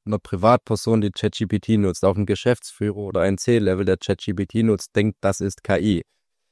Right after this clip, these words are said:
Im Unternehmenskontext hat es aber damit nichts zu tun, weil die Dimension eine ganz andere ist und die Funktion eine ganz andere ist und, ähm, wie der Einsatz überhaupt funktionieren kann auf einer bestimmten Dase-,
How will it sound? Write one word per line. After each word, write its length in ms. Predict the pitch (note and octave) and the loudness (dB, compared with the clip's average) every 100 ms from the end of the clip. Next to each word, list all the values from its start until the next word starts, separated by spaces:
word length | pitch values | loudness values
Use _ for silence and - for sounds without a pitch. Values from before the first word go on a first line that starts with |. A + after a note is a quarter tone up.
| _ | _
Im 100 | G#2+ | -18
Unternehmenskontext 1120 | G#2 G#2+ B2+ C3 A#2 - G#2+ G2+ A2 A#2+ - _ _ _ - | -14 -4 0 2 2 0 -2 0 0 -2 -6 _ _ _ -14
hat 120 | F2+ | -8
es 80 | F2+ | -6
aber 160 | F2+ | -4
damit 260 | F#2 F#2+ F2+ - | 0 0 -2 0
nichts 320 | A2 G#2 - | 0 0 -6
zu 100 | - | -8
tun, 340 | F2+ A2 A2 | 0 2 4
weil 120 | G2+ G2 | 2 0
die 140 | G2 - _ _ | -2 -6 _ _
Dimension 480 | G#2+ G2+ F#2+ - C#3 | -2 -2 0 4 6
eine 120 | C3+ | 6
ganz 200 | B2+ A#2 | 4 2
andere 380 | G2+ A#2 A2 G#2+ | 0 0 2 2
ist 500 | A2 A#2 A2 - - | 2 2 -2 -6 -10
und 180 | G#2+ G2 | -8 -8
die 60 | |
Funktion 540 | F#2+ - G#2+ - A2+ G#2+ | -10 -12 -12 -10 -2 0
eine 80 | G2 | 0
ganz 240 | G2 F2+ | 0 -2
andere 400 | F2+ G2 F2+ F#2 | -2 -2 -2 -2
ist 340 | F2+ F#2+ - - | -2 -2 -6 -8
und, 440 | G#2+ G2+ G2 - - | -4 -2 -2 -6 -12
ähm, 440 | G2 F#2+ G2 F#2+ - | -4 0 0 0 -4
wie 300 | G2+ G#2+ A2 | -4 0 0
der 560 | F#2 G2+ F#2+ F2 F2+ - | 2 4 4 2 -2 -2
Einsatz 400 | A2 G#2+ G#2+ G2 | 0 0 0 -2
überhaupt 340 | F2+ G2 G2+ | -2 0 0
funktionieren 600 | - G2+ - G#2+ B2 G#2+ | 0 -2 0 2 2 2
kann 180 | - F#2+ | -2 -2
auf 180 | F2+ - | -4 -6
einer 80 | |
bestimmten 480 | F#2+ F#2+ G#2 F#2 F#2 | -8 -4 -4 -2 -6
Dase-, 360 | F2 F2+ F2+ | -2 -2 -2